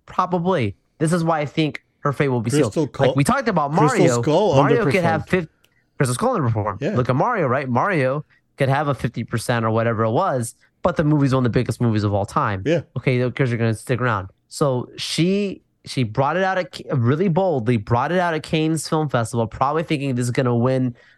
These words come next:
Speaker 1: great awards and be loved by these people. That's not a usual thing for a, for a big, um,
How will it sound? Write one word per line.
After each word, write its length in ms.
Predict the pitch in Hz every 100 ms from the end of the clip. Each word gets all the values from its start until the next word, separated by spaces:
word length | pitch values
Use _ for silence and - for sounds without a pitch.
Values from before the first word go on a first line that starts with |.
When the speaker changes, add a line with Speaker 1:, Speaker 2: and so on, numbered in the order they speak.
| _
Speaker 1:
great 280 | - 143 190
awards 500 | 202 165 180 175 143
and 100 | 147
be 120 | 135
loved 440 | 123 127 156 139 127
by 220 | 135 131
these 180 | 123 120
people. 140 | 123
That's 220 | 160 175
not 180 | 160 190
a 40 | 160
usual 320 | 160 160 135
thing 240 | 151 143
for 160 | 127 120
a, 180 | 110 101
for 200 | - 131 123
a 280 | 120 107 -
big, 400 | 143 143 139 107 -
um, 340 | 123 113